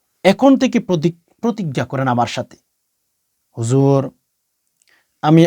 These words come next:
আজ থেকেই তাওবা করতেছি আল্লাহ, আমি আজ থেকে আর কখনো কোনো ব্যক্তির ক্ষতি করব না।"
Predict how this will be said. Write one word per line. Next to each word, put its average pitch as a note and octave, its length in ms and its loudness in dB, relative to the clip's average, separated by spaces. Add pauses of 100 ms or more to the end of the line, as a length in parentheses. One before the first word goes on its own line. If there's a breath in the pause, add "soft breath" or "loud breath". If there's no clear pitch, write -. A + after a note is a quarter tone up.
আজ D#3+ 320 0
থেকেই E3 800 2 (1700)
তাওবা D#3 440 4
করতেছি C#3 520 -8
আল্লাহ, C#3+ 500 -2 (1080)
আমি F3+ 300 2
আজ F#3 200 -2
থেকে G#3+ 360 2
আর G#3+ 160 6
কখনো G3+ 340 -4
কোনো G#3+ 180 -2
ব্যক্তির G3+ 340 -2
ক্ষতি G#3+ 240 -6
করব G#3+ 300 0
না।" G#3+ 280 0